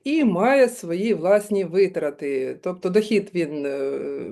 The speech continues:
не претендує на нього інша половина. «Моє» — це моє, витрати — це мої витрати. Я тільки сам, е, вирішую, куди я гроші свої витрачаю, як я ними розпоряджаюся, як я формую свої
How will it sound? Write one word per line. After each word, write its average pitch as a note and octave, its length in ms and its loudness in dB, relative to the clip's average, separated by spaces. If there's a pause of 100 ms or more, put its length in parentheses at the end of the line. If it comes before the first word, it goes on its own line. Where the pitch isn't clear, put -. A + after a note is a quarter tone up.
(460)
не A3+ 140 6
претендує A#3+ 600 6
на F#3 120 2
нього F#3 220 0
інша F3 320 -4
половина. C#4 580 2
«Моє» — A3 420 4
це - 240 -2
моє, E3+ 520 -2
витрати — G3+ 640 0
це F3+ 160 -2
мої D3+ 480 0
витрати. B3 640 0 (280)
Я G#3+ 180 2
тільки A3+ 360 -2
сам, F3+ 440 0
е, C#3+ 280 -4 (460)
вирішую, E3+ 640 0
куди G3 340 -2
я E3+ 120 4
гроші E3 340 -4
свої D#3 280 -4
витрачаю, F3+ 640 4
як G#3 220 4
я G3 80 4
ними E3+ 260 0
розпоряджаюся, F#3 1080 2
як G#3+ 220 0
я F3+ 80 -4
формую E3 420 -6
свої D3 380 0